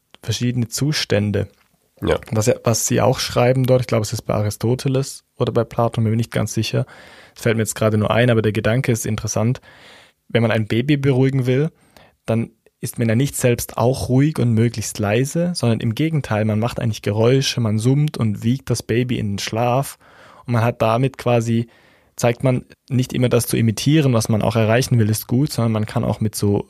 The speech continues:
Speaker 1: rhythmischen Geräuschen und mit rhythmischer Bewegung kann man auch ruhig, also eine Ruhe erzeugen.
Speaker 2: Ja, obwohl ich muss sagen, die rhythmischen Geräusche damals in England haben mich nicht sonderlich beruhigt. <laughs>
Speaker 1: Ja,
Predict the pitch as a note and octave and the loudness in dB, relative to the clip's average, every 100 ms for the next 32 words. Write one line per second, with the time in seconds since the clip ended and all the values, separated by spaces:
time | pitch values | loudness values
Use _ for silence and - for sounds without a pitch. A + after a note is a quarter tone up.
0 | A#2 C3+ - B2 - A#2+ G#2 G2 G#2+ C#3 | 0 0 2 -2 0 -2 0 2 4 2
1 | - - C3+ B2+ G#2 G#2 G2+ A#2 A#2+ A#2 | 0 -2 -2 0 -2 -2 -2 -2 -2 -6
2 | - A2 G2+ G#2 A#2 B2 B2 A2+ A2+ G#2+ | -4 -4 -2 0 0 0 -2 -2 0 0
3 | G#2+ - A2+ A#2 C3+ B2+ B2 A2 G#2 A2+ | 0 -2 0 2 2 -2 -4 -2 -2 0
4 | A2 A2 C3 C3+ - - G2 F#2+ G2 G2 | 0 4 4 2 -2 -4 -2 -2 -2 -4
5 | - _ _ _ _ _ _ _ _ D#2 | -6 _ _ _ _ _ _ _ _ 4
6 | D#2 D#2 D2+ D#2 F2 D#2+ D2+ E2 D2+ D#2+ | 4 4 2 -2 0 -2 0 -4 2 2
7 | D#2 D#2+ D#2 - - D#2 D#2 D2+ - _ | 4 2 0 -4 -6 -4 -4 -4 -6 _
8 | E2+ - F2 D2+ D2+ D2+ D2+ - D#2 D2+ | -6 -2 0 2 4 2 2 0 2 2
9 | D#2 C#2+ D#2+ C#2+ D#2 D2+ D2+ - C#2+ C#2+ | 2 -2 -2 0 0 -2 -2 -4 -4 -4
10 | C#2 C#2+ - - - C#2+ C#2 C#2+ - D2 | -8 -10 -12 -12 -4 -2 -2 -6 -6 -2
11 | C#2+ D2 - - - - _ - - - | -2 -4 -10 -16 -16 -18 _ -20 -20 -20
12 | - _ _ _ - - F3 E3 - G#2 | -20 _ _ _ -14 -8 -6 -6 -6 -8